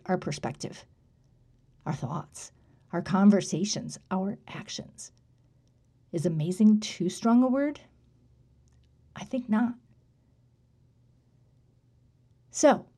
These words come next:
in review, let's go over these four secrets to an awkwardly amazing year once more. Number one, own it.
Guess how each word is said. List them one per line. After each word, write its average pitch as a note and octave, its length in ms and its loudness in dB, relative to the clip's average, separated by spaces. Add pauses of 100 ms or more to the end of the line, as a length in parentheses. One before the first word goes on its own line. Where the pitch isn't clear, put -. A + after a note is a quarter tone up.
(600)
in D#4 320 6
review, A#3 680 4 (600)
let's G#3 160 -4
go G#3 140 6
over G3 160 4
these F#3 220 0
four F#3 220 0
secrets - 500 -4
to F#3+ 200 -2
an E3+ 160 -6
awkwardly G3 480 -2
amazing D#3+ 400 -4
year D3+ 180 -8
once - 260 -8
more. - 260 -14 (220)
Number F#3 240 2
one, D3+ 260 -2 (100)
own F#3 160 4
it. B3+ 280 0